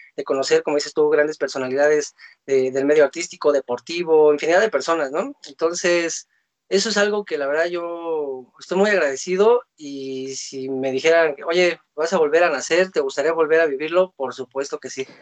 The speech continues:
Tomaría de nuevo el papel de, del personaje, lo haría con mucho, con mucho gusto y con mucho cariño como hasta ahora lo hago. La verdad es que el personaje se debe mucho a la afición y, y por eso es que yo pongo ahí mi granito de arena para que Rocco pueda,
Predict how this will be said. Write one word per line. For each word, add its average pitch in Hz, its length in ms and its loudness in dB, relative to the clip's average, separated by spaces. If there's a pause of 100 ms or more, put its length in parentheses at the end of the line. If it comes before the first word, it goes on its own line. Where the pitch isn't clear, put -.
(480)
Tomaría 143 400 2
de 160 80 4
nuevo 156 460 2 (320)
el 131 140 -6
papel 160 400 2
de, 135 340 0
del 127 160 -6
personaje, 160 640 0 (300)
lo 139 120 -4
haría 151 180 0
con 156 160 -2
mucho, 143 680 -2
con 147 100 0
mucho 180 220 2
gusto 202 220 4
y 185 40 4
con 165 120 -2
mucho 180 180 0
cariño 185 320 2
como 143 260 -2
hasta 135 180 -2
ahora 165 220 2
lo 160 120 0
hago. 170 200 0
La 143 80 -4
verdad 143 140 -4
es 160 100 -8
que 147 340 -4 (300)
el 151 100 -6
personaje 156 380 -2
se 151 140 -2
debe 160 240 2
mucho 156 260 -4
a 151 40 0
la 135 60 -2
afición 196 460 2
y, 139 320 -4 (380)
y 147 140 -10
por 151 160 4
eso 165 120 -2
es 170 60 -10
que 156 120 -2
yo 160 140 -2
pongo 165 200 2
ahí 160 120 2
mi 160 80 0
granito 156 380 -2
de 139 60 2
arena 156 300 0
para 120 260 -2
que 120 220 -12
Rocco 139 300 -4
pueda, 131 320 0